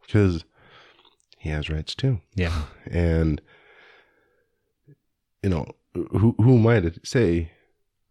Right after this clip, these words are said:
Speaker 1: who a kid gets? I mean, that, that's for a judge to say. If the judge says, "Hey, here's a, here's a writ, remove that child and give it to the other one,"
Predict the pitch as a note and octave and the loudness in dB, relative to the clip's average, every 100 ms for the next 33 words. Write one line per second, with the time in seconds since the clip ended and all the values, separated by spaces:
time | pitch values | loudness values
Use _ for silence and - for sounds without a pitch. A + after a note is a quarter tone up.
0 | _ _ A2 G2+ F#2 - F#2 F#2 F2+ - | _ _ 2 2 2 0 -2 -2 -6 -6
1 | - E2 F#2 F2+ G2 A2+ - C#3+ - F2+ | -6 0 2 4 2 0 0 0 0 -2
2 | D#2+ E2 D#2+ - - - - - F#2+ C3+ | 0 0 0 -2 -10 -10 -14 -4 2 2
3 | B2 - F2 E2 E2 D#2+ D#2 _ - - | 2 -2 -2 0 2 2 -2 _ -20 -20
4 | - - - _ _ - A#2 A2 G2 F2 | -20 -20 -20 _ _ 0 4 4 4 4
5 | D#2+ - G#2 A2 F#2 F#2 F#2+ G2 - A#2 | 2 0 2 4 4 4 4 2 -2 -16
6 | - - - _ - E2 G2 A2+ G#2 F#2+ | -16 -20 -20 _ -8 0 4 4 4 2
7 | - F2 F2+ F2 - D2+ D#2+ D#2+ - D#2 | 2 2 2 0 -2 -4 -4 -4 -6 -8
8 | D#2 D#2 D#2+ D#2 D2+ | -6 -4 -2 -2 -4